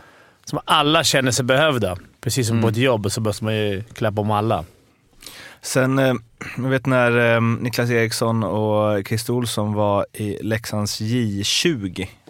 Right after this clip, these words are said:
Speaker 3: vann ju de guld och blev väldigt hyllade för att de just fick ihop gruppen. Men att det inte funkade kanske direkt på samma sätt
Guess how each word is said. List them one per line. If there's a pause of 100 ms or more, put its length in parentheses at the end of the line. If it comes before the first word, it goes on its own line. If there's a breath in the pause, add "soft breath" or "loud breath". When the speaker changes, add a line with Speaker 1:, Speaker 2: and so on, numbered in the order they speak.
Speaker 3:
vann
ju
de
guld
och
blev (220)
väldigt
hyllade
för
att
de
just
fick
ihop
gruppen. (340 loud breath)
Men
att
det
inte
funkade
kanske
direkt
på
samma
sätt